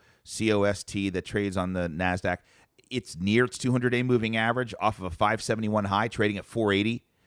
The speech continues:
I mean, these are stocks that are sound companies. Now, Costco hasn't reported yet. They report a little bit later in the cycle. But, um, again, if they come out with great earnings,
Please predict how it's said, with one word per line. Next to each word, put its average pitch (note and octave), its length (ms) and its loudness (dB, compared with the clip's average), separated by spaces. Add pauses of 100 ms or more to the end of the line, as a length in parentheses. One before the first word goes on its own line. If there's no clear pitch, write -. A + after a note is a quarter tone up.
(160)
I - 40 -10
mean, A2+ 140 0
these F3+ 180 -6
are E3+ 60 -2
stocks A2 380 2
that G#2+ 120 -2
are F#2+ 120 2
sound B2+ 560 -2
companies. F#2+ 480 -4 (240)
Now, A2 60 -4
Costco D3+ 500 -4
hasn't A#2+ 260 0
reported C3 440 0
yet. F#2 280 0 (420)
They G2 120 0
report C3 520 0
a F#2+ 40 0
little A2 220 2
bit B2 200 0
later A#2+ 260 0
in A#2+ 80 -2
the B2 60 -4
cycle. G2+ 500 -2 (380)
But, F#2+ 240 -2
um, G2 380 0 (160)
again, G#2 320 -2
if F2 100 -4
they A2 140 -4
come B2+ 160 -8
out B2 100 -2
with G#2+ 120 -4
great A2+ 200 2
earnings, B2 340 -2